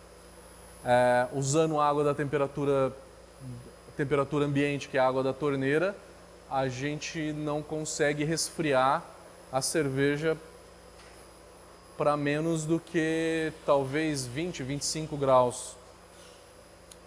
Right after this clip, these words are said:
né? Então, o ideal seria resfriar essa cerveja primeiro, nem que seja colocar o teu balde na geladeira pra depois fazer a adição da levedura, né?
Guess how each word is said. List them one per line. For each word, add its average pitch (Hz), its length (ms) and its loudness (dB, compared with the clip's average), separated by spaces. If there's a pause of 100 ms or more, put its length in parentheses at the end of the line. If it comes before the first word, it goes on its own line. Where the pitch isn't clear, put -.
(120)
né? 123 280 0
Então, 156 560 0
o 151 80 0
ideal 156 380 4
seria 185 500 -2 (320)
resfriar 156 520 0
essa 220 160 -4
cerveja 185 480 -2
primeiro, 175 440 -2 (540)
nem 160 220 0
que 254 120 -6
seja 175 320 4
colocar 160 500 2
o 185 100 2
teu 214 180 4
balde 147 480 4
na 135 140 -2
geladeira 131 720 0 (280)
pra 135 140 0
depois 139 460 0
fazer 156 320 -2
a - 20 2
adição 143 340 0
da 139 120 2
levedura, 131 640 2 (100)
né? 127 280 -4